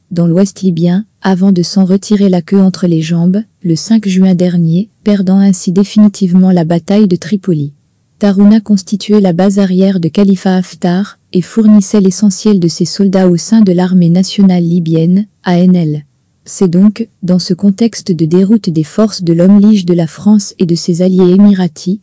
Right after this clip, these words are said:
et égyptiens que le philosophe a été parachuté dans la zone, mais pourquoi y faire ?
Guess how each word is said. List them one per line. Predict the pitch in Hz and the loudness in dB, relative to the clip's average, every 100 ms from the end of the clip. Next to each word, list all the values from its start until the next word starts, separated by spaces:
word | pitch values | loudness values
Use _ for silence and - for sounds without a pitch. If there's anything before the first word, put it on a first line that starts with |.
| _ | _
et | 175 | 0
égyptiens | 175 202 208 - - 202 | 2 2 -2 -4 -2 -2
que | 185 | 0
le | 165 | -4
philosophe | - 208 202 175 190 - | -2 0 2 2 0 0
a | 185 | -2
été | 170 170 | -2 -2
parachuté | 160 196 202 190 180 180 185 | -4 -2 -2 -2 -4 -2 0
dans | 175 | 0
la | 165 | 0
zone, | 156 156 165 185 214 - - | -2 -2 0 2 0 -6 -4
mais | 175 | -2
pourquoi | 160 190 - 208 | -2 -6 -2 0
y | 196 | 2
faire ? | 175 180 185 - | 0 -4 -6 -8